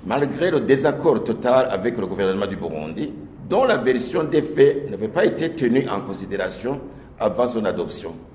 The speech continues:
Il s'agissait donc d'une véritable course contre la montre qui couvrait à peine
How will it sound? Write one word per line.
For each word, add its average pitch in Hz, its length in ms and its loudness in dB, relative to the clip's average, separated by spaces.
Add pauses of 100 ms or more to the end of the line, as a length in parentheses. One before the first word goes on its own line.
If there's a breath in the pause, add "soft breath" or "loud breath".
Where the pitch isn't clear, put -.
(160)
Il 87 80 -14
s'agissait 131 360 0
donc 170 200 2
d'une 156 120 0
véritable 120 580 0
course 135 340 -4
contre 120 320 -4
la 90 100 2
montre 143 440 2 (640 loud breath)
qui - 140 -6
couvrait 135 500 2
à 135 160 2
peine 135 520 6